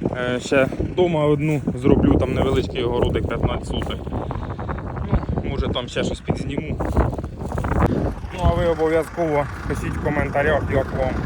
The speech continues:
обробіток. По-моєму, для першого лущення те, що треба. Ну і нагадую вам чергове,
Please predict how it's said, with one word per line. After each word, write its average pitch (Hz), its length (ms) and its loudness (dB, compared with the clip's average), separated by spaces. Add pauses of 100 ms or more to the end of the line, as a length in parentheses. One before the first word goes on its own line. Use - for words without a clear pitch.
(520)
обробіток. 160 600 -4 (840)
По-моєму, 151 480 0 (400)
для 139 100 4
першого 151 420 2
лущення 131 580 0 (360)
те, 143 140 2
що - 180 -2
треба. 117 320 0 (140)
Ну 196 120 -2
і 170 260 0 (460)
нагадую 143 500 0
вам 131 280 -4
чергове, 135 500 -2